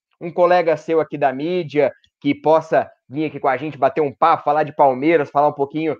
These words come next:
é, de futebol. Quem que você manda aquele S M S igual o Barros manda? Demora um pouquinho, mas acontece.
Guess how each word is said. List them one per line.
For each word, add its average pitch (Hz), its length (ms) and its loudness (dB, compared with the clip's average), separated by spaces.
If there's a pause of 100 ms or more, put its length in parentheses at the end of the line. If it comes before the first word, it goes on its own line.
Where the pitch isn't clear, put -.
(220)
é, 127 240 -2
de 120 100 -14
futebol. 160 680 2 (320)
Quem 247 220 4
que 247 80 -10
você 202 520 0 (240)
manda 226 400 0
aquele 220 260 -4
S 208 260 0
M 196 160 -4
S 185 420 0 (200)
igual 165 280 4
o 165 40 -4
Barros 165 340 2
manda? 165 400 0 (180)
Demora 277 300 4
um 285 60 -4
pouquinho, 262 420 -2
mas 170 220 0
acontece. 165 600 -4